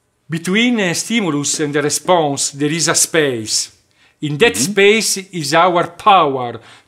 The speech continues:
Speaker 1: to choose our response. In our
Speaker 2: Mm-hmm.
Speaker 1: response lies our growth and our freedom. These
Speaker 2: Mm-hmm.
Speaker 1: two sentences, the first one by Reinhold Niebuhr, and the second one by, uh, Viktor Frankl,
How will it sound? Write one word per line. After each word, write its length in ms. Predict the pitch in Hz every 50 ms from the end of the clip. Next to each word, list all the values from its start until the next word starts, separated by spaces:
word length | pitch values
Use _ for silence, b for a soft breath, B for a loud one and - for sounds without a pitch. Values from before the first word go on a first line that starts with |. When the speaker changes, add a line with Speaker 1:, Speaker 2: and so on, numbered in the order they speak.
| B
Speaker 1:
to 120 | - 156 143
choose 580 | - - - - 202 202 208 202 196 180 170 175
our 280 | 160 143 143 143 143
response. 800 | 139 135 135 123 - - - 135 123 113 107 104 - - - - b b b b b b b
In 180 | - 151 143 160
our 220 | 196 214 202 202
Speaker 2:
Mm-hmm. 80 | 190 165
Speaker 1:
response 640 | 165 - - - 170 160 156 156 170 156 - - - 156
lies 400 | 139 151 151 156 156 147 - -
our 260 | 151 143 139 139 131
growth 560 | 123 131 147 185 226 269 277 269 - - - - b b b b b b -
and 160 | 139 135 131
our 240 | 139 143 143 147 139
freedom. 640 | 131 - - 160 151 135 120 117 110 104 104 104 104 - B B B B B B B B _
These 300 | 139 151 190 208 208 214
Speaker 2:
Mm-hmm. 240 | 208 175 - 170 - -
Speaker 1:
two 220 | - 160 156 151
sentences, 800 | 147 - 190 214 208 202 202 196 180 - - 202 208 214 208 - b b b -
the 100 | 151 143
first 300 | - 185 190 - - 180
one 500 | 165 160 165 165 165 165 165 160 156 143
by 320 | 147 143 147 147 143 139 139 B B B B _
Reinhold 480 | 143 139 151 156 156 151 147 147 139 135
Niebuhr, 540 | 135 151 175 175 165 147 151 147 151 160 151 147
and 80 | 143 135
the 80 | 135 135
second 300 | - 196 196 190 170 156 147
one 320 | 147 147 147 147 143 139
by, 260 | 135 135 135 135 127 B B B B B B
uh, 300 | 170 143 131 131 127 123
Viktor 340 | 117 151 156 - - 170 147
Frankl, 520 | 180 - - 170 170 156 151 - 151 147